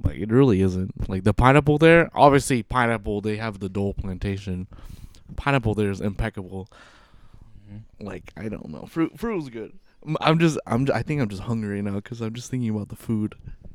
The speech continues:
Speaker 2: Yeah, fresh produce. Like, even when I go to T J Tijuana and we get fresh groceries, fruit, it just tastes different. It just tastes so good.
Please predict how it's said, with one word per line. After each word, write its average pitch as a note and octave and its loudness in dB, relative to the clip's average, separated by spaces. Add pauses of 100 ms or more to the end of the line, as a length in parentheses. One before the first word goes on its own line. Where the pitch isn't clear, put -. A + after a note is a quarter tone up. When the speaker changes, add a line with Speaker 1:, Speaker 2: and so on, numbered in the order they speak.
Speaker 2:
Yeah, G#2 -2
fresh D3 -2
produce. G#2 0
Like, F#2+ -6
even B2 0 (180)
when G2+ -2
I G2 -2
go G#2 0
to G2 0 (280)
T G#2+ -4
J G#2+ -2
Tijuana G2+ -6 (800)
and F2+ -4
we F2+ -8
get F2+ -4
fresh - -10
groceries, A2 -2
fruit, - -4 (160)
it - -8
just - -4
tastes - -14
different. G#2 -10
It E3 -4
just - -6
tastes - -6
so D2+ -8
good. F2 -6